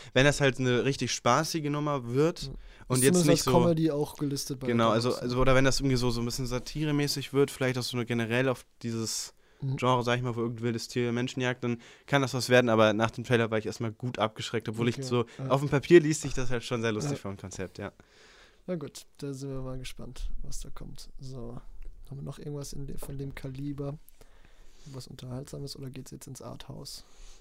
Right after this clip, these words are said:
Speaker 1: Ja.
Speaker 2: Ich hab so viel. Ach so, vielleicht noch einmal zurück zu den Boxfilmen.
Speaker 1: Mhm.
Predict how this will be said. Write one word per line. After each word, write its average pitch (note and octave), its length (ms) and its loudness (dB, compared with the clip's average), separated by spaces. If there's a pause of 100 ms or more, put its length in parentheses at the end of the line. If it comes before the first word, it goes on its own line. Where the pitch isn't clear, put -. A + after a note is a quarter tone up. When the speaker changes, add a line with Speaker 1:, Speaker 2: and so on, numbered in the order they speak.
(140)
Speaker 1:
Ja. A#2 80 -6
Speaker 2:
Ich A#2 80 -2
hab A#2+ 360 2
so C3+ 60 -10
viel. C#3 220 -6 (240)
Ach D#3+ 80 -2
so, F3+ 180 6
vielleicht E3+ 260 0
noch D#3+ 100 4
einmal E3 180 2
zurück E3+ 220 -2
zu - 80 -2
den D3 140 0
Boxfilmen. E3+ 720 0
Speaker 1:
Mhm. C3 360 2